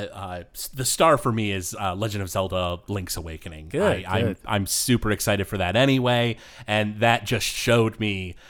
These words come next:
Speaker 1: 'cause there was a part of me that was thinking, like, "Man, I don't know, like, screen transitions and stuff, I'm not sure how this is gonna work,"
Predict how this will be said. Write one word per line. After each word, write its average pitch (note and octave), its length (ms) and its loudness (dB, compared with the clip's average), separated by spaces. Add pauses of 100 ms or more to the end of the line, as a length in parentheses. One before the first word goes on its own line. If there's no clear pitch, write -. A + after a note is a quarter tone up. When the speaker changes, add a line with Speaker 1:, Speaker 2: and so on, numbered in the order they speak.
(120)
Speaker 1:
'cause F#3+ 120 2
there C#4 80 2
was A#3 80 0
a A3+ 60 2
part D4+ 240 2
of D4 40 2
me C4+ 60 0
that F#3 160 2
was D#3+ 260 2
thinking, A#2 300 0
like, G#2+ 240 2
"Man, B3 320 2
I A3 180 2
don't D4 120 4
know, A3+ 160 4
like, C#3 180 4
screen A3+ 400 0
transitions C4+ 720 -2
and A#3 120 -8
stuff, B3+ 420 2
I'm D3 120 4
not G#3 220 2
sure G#3 120 0
how G3+ 120 4
this F#3 160 -2
is E3+ 80 -8
gonna C3 180 2
work," A#3 400 2